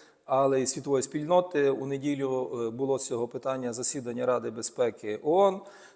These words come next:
Там продовжуються бойові дії на сході Демократичної Республіки Конго. Президент, е, Демократичної Республіки Конго вчора ввечері звернувся по телебаченню до народу. Він там всіх закликав, що все добре, що є відсіч.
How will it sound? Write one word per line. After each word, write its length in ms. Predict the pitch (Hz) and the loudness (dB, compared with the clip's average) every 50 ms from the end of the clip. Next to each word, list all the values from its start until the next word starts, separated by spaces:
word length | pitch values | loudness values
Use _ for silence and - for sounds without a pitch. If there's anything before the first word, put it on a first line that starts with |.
| _ _ | _ _
Там 220 | 147 143 139 139 | -2 -2 -2 0
продовжуються 1080 | 147 147 143 135 147 139 135 131 113 127 127 127 123 110 - - 123 120 120 117 117 113 - - | -2 -2 2 4 4 4 4 2 0 0 0 0 0 -2 -2 -2 0 0 0 -2 -4 -6 -10 -6
бойові 460 | 135 127 135 135 131 131 131 127 123 | -4 -2 -2 0 -2 -2 -2 -4 -4
дії 320 | 120 131 139 131 123 120 | -4 -4 -2 -2 -2 -2
на 140 | 117 123 123 | -2 -2 -4
сході 500 | - - - - 139 127 120 110 113 113 | -4 -6 -2 -2 -2 -2 0 -4 -6 -6
Демократичної 460 | 117 120 123 117 123 - 123 - 135 | -6 -6 -8 -8 -10 -10 -12 -12 -12
Республіки 340 | 117 - - 123 117 - 123 | -12 -12 -12 -10 -8 -10 -6
Конго. 440 | - - 196 196 190 175 143 165 160 | 0 2 2 2 2 2 2 2 2
Президент, 640 | - 139 123 123 139 139 165 170 180 180 165 - - - - - - - _ _ _ _ - 147 | 2 -2 -2 0 0 2 2 2 2 0 -4 -10 -16 -20 -20 -20 -20 -20 _ _ _ _ -10 -6
е, 160 | 127 120 120 | -2 -2 -2
Демократичної 500 | 120 135 156 151 143 147 165 151 - 165 | -2 -2 -4 -4 -2 -2 -2 -2 -2 -4
Республіки 320 | 135 - 156 147 139 139 147 | -4 -2 -2 -2 -2 -6 -8
Конго 680 | - - 165 156 151 131 120 135 135 135 131 131 - - - | -2 0 0 0 0 0 2 2 2 2 0 -2 -8 -18 -14
вчора 260 | - - 165 147 143 | 0 2 2 4 4
ввечері 280 | 147 139 143 143 143 | 2 0 0 -2 -4
звернувся 400 | 127 113 131 131 139 127 - 143 | -4 -4 -6 -6 -6 -4 -4 -6
по 80 | 120 - | -4 -2
телебаченню 800 | 143 127 127 143 175 180 175 - - 170 160 160 156 151 147 143 | -2 0 2 4 4 4 4 2 -2 -4 -2 -2 0 0 0 2
до 160 | 135 143 147 | 2 2 2
народу. 420 | 139 139 143 151 147 139 135 135 127 | 4 4 6 4 4 4 0 -2 -2
Він 180 | 127 131 127 | -4 -6 -4
там 140 | 123 123 120 | -4 -4 -6
всіх 200 | 117 - 135 120 | -4 -6 -6 -6
закликав, 520 | 107 127 117 - 139 143 143 143 139 123 | -6 -6 -6 -4 -4 -4 -2 -2 -4 -6
що 80 | - 131 | -6 -8
все 200 | 120 - - 123 | -10 -8 -8 -6
добре, 480 | 123 147 185 202 190 160 165 160 151 151 | -2 2 2 4 4 4 4 4 4 4
що 280 | 151 - - 123 123 | 0 -4 -4 -4 -4
є 200 | 123 120 123 117 | -2 -2 -4 -4
відсіч. 600 | 113 131 180 185 170 - - 170 156 - - - | -4 -4 -6 -6 -6 -6 -4 -4 -6 -6 -10 -16